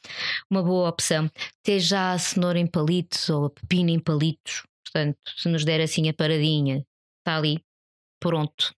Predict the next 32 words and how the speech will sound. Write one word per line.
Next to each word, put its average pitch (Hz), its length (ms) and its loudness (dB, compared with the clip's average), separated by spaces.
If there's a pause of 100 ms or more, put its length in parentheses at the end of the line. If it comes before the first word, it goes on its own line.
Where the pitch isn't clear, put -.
(260)
para, 151 460 0 (580)
para 160 160 0
comermos. 143 520 0 (800)
A 226 240 2
necessidade 233 640 0
de 208 60 2
haver 202 260 2
um 196 300 2
ajuste 170 1000 0 (480)
ao 185 80 -2
plano 175 300 0
alimentar. 160 560 0
Temos 160 240 0
um 175 80 0
plano 165 260 0
alimentar 156 720 0
preparado, 151 560 -2 (380)
porque 220 200 -2
os - 60 -2
fumadores, 180 680 0 (500)
eh, 208 140 0
nem 220 160 2
sempre 220 340 0
têm 214 180 2
uma 214 100 2
rotina 208 320 0
alimentar, 185 600 0
nem 170 280 2
sempre 170 340 0
têm 165 300 0
horários 156 320 0
fixos - 640 -2